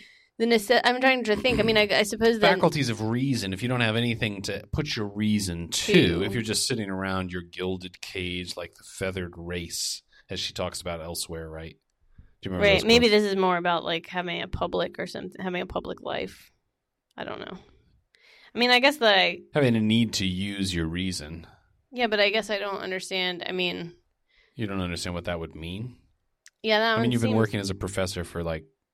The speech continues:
Speaker 2: nearly twenty years now, so your, your job is using your mind.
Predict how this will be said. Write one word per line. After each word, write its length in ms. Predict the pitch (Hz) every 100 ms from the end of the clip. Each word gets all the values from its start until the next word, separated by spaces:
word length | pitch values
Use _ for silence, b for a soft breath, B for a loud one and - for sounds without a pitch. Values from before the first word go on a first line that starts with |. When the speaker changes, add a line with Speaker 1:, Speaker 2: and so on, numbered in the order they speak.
| - - -
Speaker 2:
nearly 380 | 101 87 87 82
twenty 300 | - 90 82
years 300 | 82 92 85
now, 160 | 80 78
so 140 | 90
your, 300 | 82 80 80
your 220 | - 92
job 460 | 87 95 87 92 85
is 180 | 82 80
using 360 | 85 85 82 78
your 100 | 76
mind. 460 | 85 82 73 82